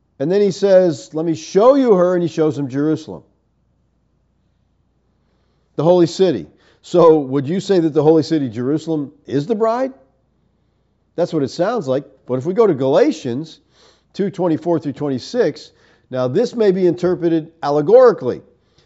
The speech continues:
These women are two covenants, talking about two women, Hagar and Sarah. And he says they represent two different covenants, old and new.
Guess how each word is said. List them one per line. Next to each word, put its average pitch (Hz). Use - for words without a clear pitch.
These 214
women 170
are 135
two 196
covenants, 135
talking 156
about 127
two 226
women, 123
Hagar 190
and 135
Sarah. 120
And 120
he 127
says 120
they 120
represent 160
two 139
different 135
covenants, 220
old 104
and 180
new. 254